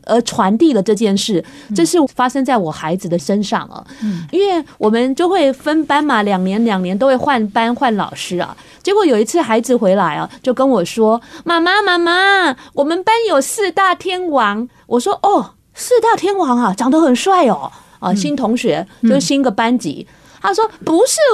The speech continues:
Speaker 1: 王啦，是玩，贡丸的丸。”我说：“呃，呃，四大天王是什么意思啊？”他就说：“老师说啊，谁，谁，谁，谁，这四个人不乖，叫做四大天王。”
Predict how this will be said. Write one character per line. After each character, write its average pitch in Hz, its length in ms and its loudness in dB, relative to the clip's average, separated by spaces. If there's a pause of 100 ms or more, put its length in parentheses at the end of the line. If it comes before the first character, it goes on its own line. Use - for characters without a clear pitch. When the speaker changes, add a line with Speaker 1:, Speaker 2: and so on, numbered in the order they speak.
(160)
Speaker 1:
王 302 560 2
啦， 370 360 2
是 427 340 -2
玩， 269 380 0
贡 480 760 -2
丸 320 240 0
的 311 120 2
丸。” 277 460 2
我 330 100 -6
说 523 140 -2 (300)
：“呃， - 240 -4
呃， 370 100 0
四 - 160 -10 (140)
大 453 160 2
天 440 200 -4 (200)
王 247 340 2
是 440 140 0
什 254 140 0
么 208 100 2
意 277 160 0
思 233 200 -2
啊？” - 200 -2 (340)
他 302 100 -2
就 339 160 0
说 320 300 0 (160)
：“老 190 160 0
师 285 220 -4
说 285 280 2
啊， 247 240 0 (120)
谁， 240 240 0
谁， 240 200 0
谁， 233 240 0
谁， 214 320 0 (240)
这 320 120 0
四 320 240 -2
个 233 120 2
人 214 200 2
不 269 160 -4
乖， 247 380 0
叫 269 140 -2
做 262 140 0
四 254 260 -2
大 220 220 0
天 202 320 -4
王。” 147 180 -4